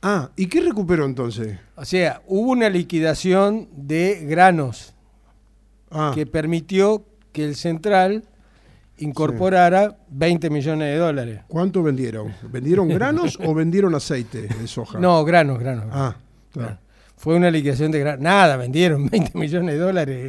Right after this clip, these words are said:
Speaker 2: Eh.
Speaker 1: Sí,
Speaker 2: ¿Te
Speaker 1: ¿no?
Speaker 2: imaginás que es el
Speaker 1: Dos granitos.
Speaker 2: Y dos,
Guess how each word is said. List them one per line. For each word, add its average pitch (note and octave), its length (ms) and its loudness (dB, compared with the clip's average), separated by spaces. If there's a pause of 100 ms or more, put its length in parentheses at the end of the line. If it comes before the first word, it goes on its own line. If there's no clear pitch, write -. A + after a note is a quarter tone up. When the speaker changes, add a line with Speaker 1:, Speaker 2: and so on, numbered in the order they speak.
Speaker 2:
Eh. D3 240 -6 (260)
Speaker 1:
Sí, C#3+ 240 -2
Speaker 2:
¿Te A#2+ 80 0
Speaker 1:
¿no? - 0 - (100)
Speaker 2:
imaginás E3 220 2
que D3 140 0
es C#3 220 -6
el C#3 60 -4
Speaker 1:
Dos F3 180 2
granitos. D#3+ 540 0 (160)
Speaker 2:
Y D3 140 -2
dos, D3 580 2